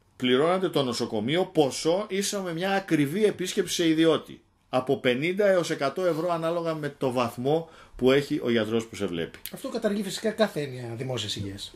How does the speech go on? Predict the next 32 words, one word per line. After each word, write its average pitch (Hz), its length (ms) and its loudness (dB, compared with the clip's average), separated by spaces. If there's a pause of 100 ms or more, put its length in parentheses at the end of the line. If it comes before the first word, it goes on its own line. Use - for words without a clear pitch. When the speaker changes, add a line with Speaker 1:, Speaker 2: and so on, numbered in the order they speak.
Speaker 1:
Και - 120 0
κάθε 127 280 2
έννοια 147 220 0
ισότητας. - 640 -2
Speaker 2:
Και 156 80 -8
κάθε 165 240 -6
έννοια 160 200 -4
Speaker 1:
Αυτός 131 240 2
Speaker 2:
ισότητας. 196 240 -2
Speaker 1:
που 175 40 8
έχει 196 260 6
λεφτά 165 300 4
θα 165 60 2
Speaker 2:
Θα, 160 120 2
Speaker 1:
πάει 170 180 6
το 165 80 0
Speaker 2:
θα 160 60 6
Speaker 1:
απόγευμα - 260 2
Speaker 2:
ζήσει. 156 120 0
Speaker 1:
να 151 60 -2
πληρώσει, 156 460 0
αυτός 196 260 0
Speaker 2:
Θα 170 60 -8
Speaker 1:
που 208 80 0
Speaker 2:
ζήσει. 208 180 6
Speaker 1:
δεν 196 100 2
έχει 214 160 2
θα 202 140 0
πάει 202 180 0
να 202 100 -2
περιμένει 180 420 -4
μήνες 196 640 -6